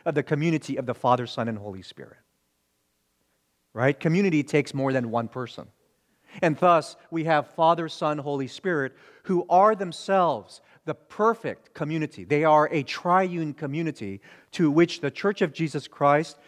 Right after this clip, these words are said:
has been invited to be a part of that community. And it is by the work of the Spirit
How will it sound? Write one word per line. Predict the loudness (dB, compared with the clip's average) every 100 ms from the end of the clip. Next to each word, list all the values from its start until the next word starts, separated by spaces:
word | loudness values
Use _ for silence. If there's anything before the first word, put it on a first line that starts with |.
| -20 _
has | -2 -2
been | -4 -6
invited | -6 -8 -2 2 2 0 -4
to | -8
be | -10 -6 -4 -4
a | -6
part | -8 0 2 2 -2
of | -10 -6
that | -2 -2 -4
community. | -12 -10 -10 -14 -20 _ _ _ _ _ _ _ _ _
And | -4
it | 2 4
is | 4
by | 4 0
the | 0
work | -2 -2 -2
of | -4
the | -6
Spirit | -12 -12 -12 -14